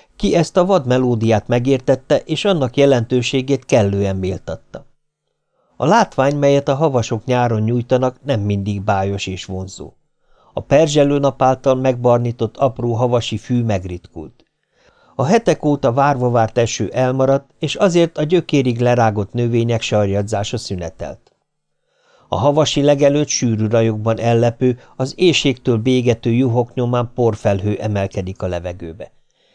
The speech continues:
De ott, ahol bő forrásból táplálkozó csermely vagy hegyi patak szeli át a havasi rétet,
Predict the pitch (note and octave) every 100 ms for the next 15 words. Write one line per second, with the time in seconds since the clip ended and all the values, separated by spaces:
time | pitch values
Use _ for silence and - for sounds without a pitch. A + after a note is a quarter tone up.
0 | _ - G#2+ - F#3+ G3 - A#2 A2 G#2+
1 | A#2 D#3 B2+ - B2 A#2+ A#2 A#2 A2+ G#2+
2 | A#2 A#2+ A2+ G#2+ - G2+ G2 - B2+ B2
3 | B2+ B2+ B2 F#2 - A#2 B2 - G#2+ A2+
4 | - A2+ A2 A2+ A2 A#2 F#2+ G#2+ A2+ A2
5 | - A2+ A#2 A#2+ B2+